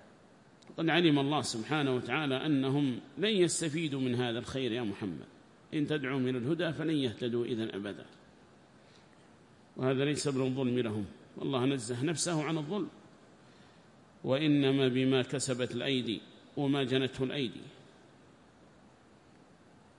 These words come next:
وهذا ربما يجده الإنسان ويلاحظه في بعض الناس ممن يذكرون بآيات الله سبحانه وتعالى ويعرضون،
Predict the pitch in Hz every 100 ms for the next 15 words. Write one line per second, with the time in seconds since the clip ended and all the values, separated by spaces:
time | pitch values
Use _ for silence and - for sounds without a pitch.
0 | - - 151 143 190 165 143 165 165 123
1 | 120 139 202 165 156 139 131 127 123 156
2 | 180 165 107 - - 127 143 214 147 185
3 | 175 120 - 147 160 180 170 170 170 139
4 | - - - - - - - - - -
5 | - - - - - - - - 147 151
6 | 175 180 160 165 170 - 151 165 156 127
7 | - - 143 151 165 165 143 147 151 139
8 | 131 131 131 135 131 120 139 131 110 120
9 | 135